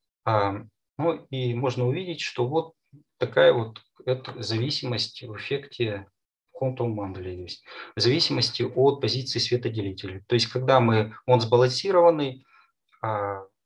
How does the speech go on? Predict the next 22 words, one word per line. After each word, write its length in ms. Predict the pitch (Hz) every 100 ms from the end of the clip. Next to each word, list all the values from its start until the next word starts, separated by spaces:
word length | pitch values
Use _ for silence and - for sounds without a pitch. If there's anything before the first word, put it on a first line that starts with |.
| _ _ _ _ -
П 320 | 143 120 110 - _ _ _ _ _ -
один 280 | 123 120 110
два, 160 | 143
вот 160 | 165 131
эта 140 | 113
вот 120 | 110
вероятность, 480 | 123 131 170 - -
она 160 | 120 147
будет 280 | 123 123 123
стремиться 420 | - 110 123 123
к 100 | -
нулю. 280 | 101 92 - _ - - - - - - _ _ _ _ _ _
Вот. 360 | 110 107 95 - _ _ _ _ _ _ _ _ -
А, 400 | 113 107 104 113 _ _ _ _ _ _ _ _ _
что 320 | - - 180
здесь 260 | 165 156 -
можно 560 | 143 151 139 123 123 - _ -
изучить? 680 | 127 139 - 120 113 - _ _ _ _ _
Кажется, 580 | 139 135 - 123 110 113
эффект 280 | 113 131
хорошо 340 | - 123 - 131
изучен. 480 | 123 113 - 107